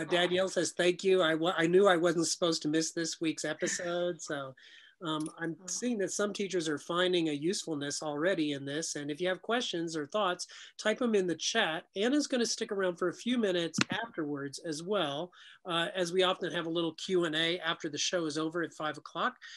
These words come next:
Speaker 2: So feel free to hang on for a few minutes if you like. It's later. Uh, it's gonna be seven where Anna is. So I wanna respect that.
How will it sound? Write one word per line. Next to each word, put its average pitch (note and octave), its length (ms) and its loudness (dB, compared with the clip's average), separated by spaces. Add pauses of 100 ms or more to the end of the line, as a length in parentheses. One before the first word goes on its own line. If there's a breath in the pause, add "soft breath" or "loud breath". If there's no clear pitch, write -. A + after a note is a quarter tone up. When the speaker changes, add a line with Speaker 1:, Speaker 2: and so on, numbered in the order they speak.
(160 loud breath)
Speaker 2:
So - 180 -4
feel G3+ 220 -2
free G#3 180 0
to F#3+ 100 -2
hang G3+ 300 -2
on F3 260 0
for F#3 140 -4
a D#3+ 40 -2
few G3 180 -4
minutes D#3 340 -2
if D#3+ 140 -8
you D3+ 60 -2
like. D3 360 -4
It's - 180 -4
later. F3+ 540 2
Uh, G3 40 -4
it's F3 180 -2
gonna F#3 180 0
be E3 100 -6
seven F3 460 2
where D#3 180 -2
Anna E3 300 0
is. C#3+ 320 -8 (240 loud breath)
So - 160 -4
I E3 80 0
wanna E3 260 0
respect D#3 520 -2
that. C#3+ 260 -10